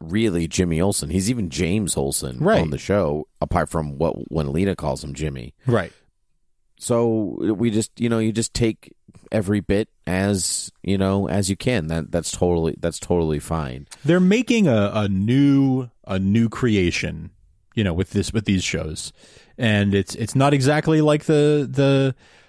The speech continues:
Speaker 2: material, the source material it came from, but it's, it's very faithful in a lot of ways. It's very faithful, I think, where it counts. So I'm okay
Speaker 1: Yes.
Speaker 2: with some, with some
Speaker 1: I
Speaker 2: changes
Speaker 1: agree.
Speaker 2: here and there. Um, so, but I'm, I'm very excited about Sam Witwer. That's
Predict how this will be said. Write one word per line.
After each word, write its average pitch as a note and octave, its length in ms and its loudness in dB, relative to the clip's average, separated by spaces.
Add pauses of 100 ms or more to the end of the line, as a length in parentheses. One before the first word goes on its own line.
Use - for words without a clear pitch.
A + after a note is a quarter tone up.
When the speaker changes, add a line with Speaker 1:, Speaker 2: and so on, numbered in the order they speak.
(180)
Speaker 2:
material, D3 540 4
the C#3+ 80 4
source D#3 200 2
material C#3+ 300 4
it C3+ 80 2
came C#3+ 160 4
from, C3+ 320 4
but A2+ 160 6
it's, G#2+ 320 2
it's A2 180 -4
very G#2 300 4
faithful G#2+ 420 2
in A2 60 4
a A2 60 4
lot G#2+ 160 4
of G#2+ 60 2
ways. C#3+ 360 4
It's A2 100 -8
very G#2 220 4
faithful, G2 400 2
I F#2+ 60 2
think, F#2+ 220 -2
where F2 100 0
it F2 80 -8
counts. - 500 -14 (580)
So - 120 -6
I'm A2+ 140 2
okay - 200 0
Speaker 1:
Yes. F#2+ 80 2
Speaker 2:
with F2+ 120 0
some, E2 340 -6 (560)
with - 100 0
some G#2+ 120 0
Speaker 1:
I F#2 80 2
Speaker 2:
changes F#2 260 0
Speaker 1:
agree. - 100 -6
Speaker 2:
here E2 80 -8
and E2+ 140 -12
there. E2 180 -14 (840)
Um, G#2+ 760 2
so, C#3+ 260 2
but C#3+ 120 4
I'm, D#3+ 140 4
I'm A#2 140 -2
very C3+ 240 2
excited G2 320 0
about F#2 360 -2
Sam F2+ 240 -2
Witwer. - 320 -8 (120)
That's A2+ 340 -2